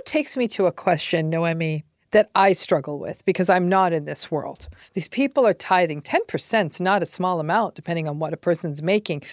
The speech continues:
especially at a time when the economy is so tight, whatever, okay? So millions of dollars are coming in. We've all heard those stories of these high-flying preachers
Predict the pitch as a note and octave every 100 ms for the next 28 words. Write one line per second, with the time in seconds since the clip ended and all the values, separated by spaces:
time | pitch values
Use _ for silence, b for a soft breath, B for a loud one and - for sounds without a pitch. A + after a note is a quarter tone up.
0 | B - A#3+ A3 C4 F#3+ E3 - F3+ E3
1 | D#3+ D#3+ - D#3 D3+ D#3 C#3 - D3+ -
2 | D#3 D3 E3 C#3+ B2 C3 - E3+ - D3
3 | - G#3 A#3 C#4 C4+ A#3 G3+ E3 F#3 F3+
4 | D#3 D#3+ F3+ D#3+ D#3 D3 C#3 - B B
5 | B B B B B G3 C4+ F4+ E4 -
6 | A#3 A#3+ A#3 G3 - A3 G3+ E3+ D3 E3
7 | D#3+ - - F#3 E3+ D3 C#3+ - - _
8 | _ - F3 E3+ F3 - G3 G#3 - G3
9 | F#3 F3 D#3 - F#3+ - E3+ D3+ D#3